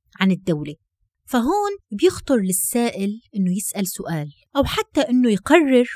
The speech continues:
ويقول: الدين هو العامل يلي خلاها تفشل، وفصله عن شؤون الدولة والقوانين هو يلي خلاها تقوم وتتطور. نعم، صحيح، هيدا كان سبب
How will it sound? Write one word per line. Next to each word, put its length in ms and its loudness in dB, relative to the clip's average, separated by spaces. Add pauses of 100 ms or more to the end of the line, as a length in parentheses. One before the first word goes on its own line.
ويقول: 460 -2 (460)
الدين 480 0 (160)
هو 140 0
العامل 600 4 (180)
يلي 200 2
خلاها 480 0
تفشل، 520 -2 (420)
وفصله 640 0
عن 160 0
شؤون 340 -2
الدولة 440 2
والقوانين 720 0 (280)
هو 180 2
يلي 240 -2
خلاها 640 -2 (340)
تقوم 440 2 (200)
وتتطور. 640 0 (840)
نعم، 380 0 (360)
صحيح، 600 -2 (300)
هيدا 280 2
كان 420 -2 (180)
سبب 540 0